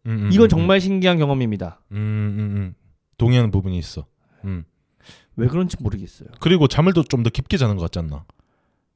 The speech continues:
Speaker 1: 그 다음 날.
Speaker 2: 아, 저는 항상 깊게 잤기 때문에
Speaker 1: 아, 맞아,
Speaker 2: 그거는
Speaker 1: 맞아. 너는,
Speaker 2: 저는
Speaker 1: 너는 그거에 대한 걱정이 없지.
Speaker 2: 전
Speaker 1: 난 좀 신경이
Speaker 2: 음.
Speaker 1: 좀 그 예민하기 때문에
Speaker 2: 음.
Speaker 1: 그 깊게,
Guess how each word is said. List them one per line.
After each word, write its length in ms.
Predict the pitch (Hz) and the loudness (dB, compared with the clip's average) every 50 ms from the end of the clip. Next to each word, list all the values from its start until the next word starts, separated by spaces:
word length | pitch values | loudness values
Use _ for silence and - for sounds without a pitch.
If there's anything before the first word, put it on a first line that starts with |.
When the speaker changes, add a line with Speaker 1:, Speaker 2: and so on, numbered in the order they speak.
| _ _ _ _ _ _ _ _ _ | _ _ _ _ _ _ _ _ _
Speaker 1:
그 140 | - 135 127 | -2 -2 -2
다음 400 | - - 107 135 139 123 107 85 | 0 0 2 2 2 2 0 -6
날. 220 | 78 69 - - _ _ _ _ _ _ _ _ _ _ _ _ | -10 -12 -16 -18 _ _ _ _ _ _ _ _ _ _ _ _
Speaker 2:
아, 60 | - | -4
저는 220 | - - 175 185 175 | 0 2 2 4 2
항상 240 | 247 330 320 269 | 2 0 0 -2
깊게 220 | - - - - 185 | -4 -6 -4 0 0
잤기 220 | 180 160 - 165 151 | 0 0 -2 -6 -8
때문에 280 | - 151 143 139 135 | -4 -4 0 2 4
Speaker 1:
아, 140 | 143 139 135 | 4 4 4
맞아, 80 | 131 - | 4 4
Speaker 2:
그거는 160 | 196 196 190 | 4 4 4
Speaker 1:
맞아. 120 | 185 107 104 | 2 0 0
너는, 40 | |
Speaker 2:
저는 300 | 120 151 170 196 202 170 | 2 4 4 4 4 4
Speaker 1:
너는 240 | 131 127 170 220 220 | 2 2 2 2 2
그거에 240 | 151 - 156 175 175 | 0 2 2 2 4
대한 100 | 160 123 | 2 0
걱정이 300 | - 110 - - 120 101 | -2 -4 -6 -6 -8 -8
없지. 240 | 78 - - 82 - - | -8 -10 -14 -14 -10 2
Speaker 2:
전 200 | - 180 170 143 | 2 4 4 4
Speaker 1:
난 140 | 139 175 180 | 2 0 0
좀 120 | 175 151 | 0 -2
신경이 720 | 127 - - 156 151 180 185 185 185 185 185 185 185 170 - _ _ _ _ 143 | -4 -4 -4 0 0 0 0 0 -2 -2 -4 -6 -8 -10 -14 _ _ _ _ -4
Speaker 2:
음. 140 | 135 120 110 | -4 -4 -2
Speaker 1:
좀 180 | - 117 104 98 - _ | -4 -6 -6 -6 -10 _
그 300 | - 113 104 98 95 92 | -4 -2 -2 -2 -2 0
예민하기 380 | 98 123 160 175 170 160 139 113 | 0 2 2 2 2 2 0 0
때문에 380 | - 104 90 90 90 87 85 85 | -2 -4 -6 -4 -6 -4 -4 -4
Speaker 2:
음. 80 | 101 85 60 - - _ _ _ _ | -6 -8 -10 -14 -20 _ _ _ _
Speaker 1:
그 140 | - 120 104 | -8 -8 -6
깊게, 380 | - - 151 - - 147 120 | -6 -8 -4 -2 -2 -2 -2